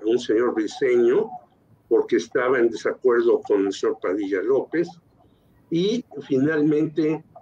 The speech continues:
eh, llaman que el señor Padilla tiene más o menos dieciocho empresas en la universidad, entre ellas la fil, que se ha convertido en,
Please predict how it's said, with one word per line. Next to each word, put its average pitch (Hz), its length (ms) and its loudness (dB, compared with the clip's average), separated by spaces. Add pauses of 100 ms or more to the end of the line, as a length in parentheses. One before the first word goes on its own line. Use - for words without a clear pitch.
(380)
eh, 120 260 2 (360)
llaman 151 500 -2 (160)
que 113 340 0
el 107 100 -2
señor 147 280 -2
Padilla 143 580 -4 (580)
tiene 147 240 0
más 147 280 0
o 135 60 2
menos 147 520 2 (420)
dieciocho 151 800 0
empresas 147 920 -4 (580)
en 120 540 4 (160)
la 117 160 0
universidad, 117 800 0
entre 120 300 0
ellas 120 220 0
la 131 140 -2
fil, 151 360 0 (560)
que - 100 2
se - 140 0
ha 330 100 -2
convertido 151 720 0
en, 110 140 0